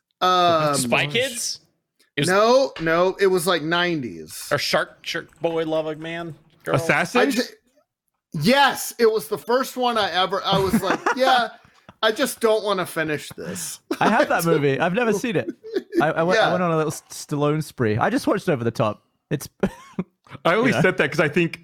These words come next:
Speaker 3: Brian just tweeted about Over the Top right before we
Speaker 1: I
Speaker 3: started
Speaker 1: like
Speaker 3: this
Speaker 1: him.
Speaker 3: podcast.
Speaker 1: Uh, yeah, I like Sylvester Stallone, but it was just, even, even for me, it was like, "Yeah, I can't, I can't do it."
Speaker 4: I don't know how they do it, but the, pretty much, like, every other scene in Over the Top, especially all the arm wrestling stuff, all the lens flares are, like,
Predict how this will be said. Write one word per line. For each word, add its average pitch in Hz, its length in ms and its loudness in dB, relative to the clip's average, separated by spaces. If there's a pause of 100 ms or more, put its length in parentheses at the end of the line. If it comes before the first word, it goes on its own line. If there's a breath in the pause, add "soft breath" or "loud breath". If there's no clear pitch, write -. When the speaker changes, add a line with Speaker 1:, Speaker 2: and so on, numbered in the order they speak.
Speaker 3:
Brian 139 420 2
just 151 340 0
tweeted 139 200 2
about 135 180 2
Over 127 160 2
the 127 80 -2
Top 123 300 0
right 127 100 2
before 120 180 -2
we - 60 6
Speaker 1:
I 320 120 6
Speaker 3:
started 285 180 4
Speaker 1:
like 339 200 0
Speaker 3:
this 147 160 2
Speaker 1:
him. - 180 -2
Speaker 3:
podcast. - 100 -6
Speaker 1:
Uh, 269 160 0
yeah, 302 240 2
I 269 160 2
like 254 320 0
Sylvester 226 500 -2
Stallone, 190 640 -2
but 180 140 -2
it 190 100 -4
was 185 220 -2
just, 185 180 -4
even, 262 480 -2
even 254 380 -4
for 190 180 -2
me, 226 280 -2
it 147 120 0
was 165 200 -4
like, 165 180 -2
"Yeah, 156 160 0
I 127 80 -2
can't, 123 420 -8
I 123 80 -10
can't 104 320 -16
do 101 140 -12
it." - 100 -18
Speaker 4:
I 220 100 0
don't 320 100 0
know 302 100 2
how 254 80 2
they 214 120 2
do 165 160 2
it, 214 100 0
but 190 100 -2
the, 143 80 -8 (240)
pretty 190 160 2
much, 240 300 -2
like, 151 180 0
every 156 260 0
other 165 140 2
scene 147 300 0
in 147 80 0
Over 135 180 2
the 123 80 -4
Top, 127 320 0
especially 151 420 -2
all 151 60 2
the 131 140 2
arm 127 200 2
wrestling 135 380 -2
stuff, - 340 -4 (560 soft breath)
all 240 140 2
the 277 120 0
lens 190 340 0
flares 135 380 0
are, 139 40 -4
like, 127 220 -2